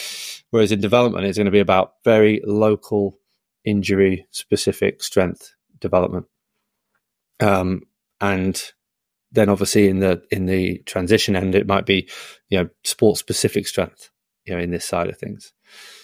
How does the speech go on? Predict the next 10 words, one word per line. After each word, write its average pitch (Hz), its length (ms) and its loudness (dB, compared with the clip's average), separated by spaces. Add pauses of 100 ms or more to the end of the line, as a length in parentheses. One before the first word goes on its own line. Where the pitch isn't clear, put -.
So 113 320 2
if - 160 -2
we 131 60 2
can 123 160 2
be 127 120 4
really 123 440 2 (180)
clear 117 320 4
about 101 360 0
the 95 100 -4
characterization 101 1300 0